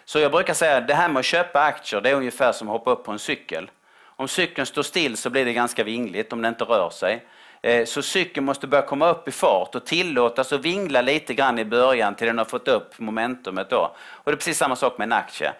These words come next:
Den måste börja få upp momentumet och det blir lite vingligt. Så hellre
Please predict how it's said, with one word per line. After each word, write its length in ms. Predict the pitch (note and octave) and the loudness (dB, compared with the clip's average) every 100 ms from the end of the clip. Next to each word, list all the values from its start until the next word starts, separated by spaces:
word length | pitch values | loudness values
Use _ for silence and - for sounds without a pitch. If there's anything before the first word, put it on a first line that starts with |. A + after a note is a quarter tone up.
| - - - | -16 -20 -4
Den 240 | D3+ D3+ | 0 0
måste 400 | D#3+ G3 G3 - | 2 2 0 -4
börja 220 | C3 B2+ B2 | 0 4 2
få 160 | D3+ | 4
upp 180 | D#3+ - | 0 0
momentumet 760 | A#2+ A#2+ C#3 D#3 - F#2+ F#2+ | -2 0 0 -2 -4 -4 -4
och 60 | B2+ | -4
det 160 | C3+ D#3 | 0 0
blir 240 | G#3 E3 | 2 0
lite 260 | C3+ C3+ D3 | 0 -2 -2
vingligt. 580 | D#3+ F3 G#2 E2 - - - - | -2 -4 -6 -8 -10 -20 -20 -20
Så 140 | - D#3 | -6 0
hellre 600 | F3 G#3 F3 D3+ D#3 | 2 2 2 2 2